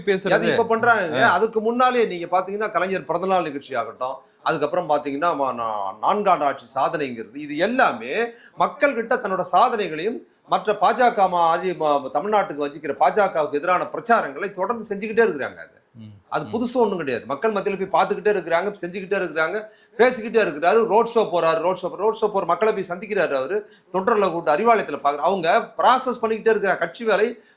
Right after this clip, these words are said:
Speaker 2: ரொம்ப நாளா நடக்குதாங்க. நீங்க தேர்தல் பிரச்சாரம் நடத்திக்கிட்டாலும் சரி, என்ன நடத்தாலும் சரி, தொண்டர்களோடும் மக்களோடும் கட்சி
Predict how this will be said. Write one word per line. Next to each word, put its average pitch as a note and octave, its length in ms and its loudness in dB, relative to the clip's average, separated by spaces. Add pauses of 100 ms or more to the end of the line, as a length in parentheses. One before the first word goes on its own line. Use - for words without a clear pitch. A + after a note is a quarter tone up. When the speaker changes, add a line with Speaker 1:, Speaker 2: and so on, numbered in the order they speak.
Speaker 2:
ரொம்ப A#3 240 2
நாளா C4+ 240 2
நடக்குதாங்க. F3+ 480 -2 (100)
நீங்க D#3 180 -8
தேர்தல் G3 380 0
பிரச்சாரம் F3 380 0
நடத்திக்கிட்டாலும் C#3 520 -6
சரி, C#3+ 160 -4 (380)
என்ன F3+ 220 2
நடத்தாலும் E3+ 480 0
சரி, C3+ 200 -4 (340)
தொண்டர்களோடும் F#3 680 2
மக்களோடும் G#3 600 2 (280)
கட்சி F3 240 -2